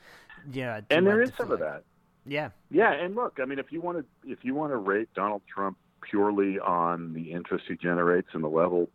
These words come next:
Speaker 2: you know, of caring he draws and the ratings he gets, I mean, he gets an A plus. I mean, and look, I mean, he also has to run the country, and, and <laughs> I mean, there's obviously a huge part of his job that,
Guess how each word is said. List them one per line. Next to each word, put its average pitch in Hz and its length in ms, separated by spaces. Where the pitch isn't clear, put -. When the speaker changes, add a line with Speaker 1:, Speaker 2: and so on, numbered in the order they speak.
Speaker 2:
you 90 100
know, 76 160
of 73 140
caring 90 480
he 87 140
draws 87 580
and 78 680
the 87 80
ratings 82 460
he 90 160
gets, 92 300
I 92 100
mean, 90 320
he 95 120
gets 110 240
an 104 100
A 110 120
plus. 117 360
I 82 80
mean, 87 320
and 92 340
look, 127 200
I 85 40
mean, 87 140
he 101 80
also 107 220
has 90 100
to - 80
run 85 220
the 73 60
country, 101 600
and, 87 320
and 85 260
<laughs> - 240
I 107 40
mean, 95 160
there's 90 180
obviously 92 340
a 80 60
huge 104 320
part 95 260
of 76 120
his 80 260
job 82 400
that, 82 180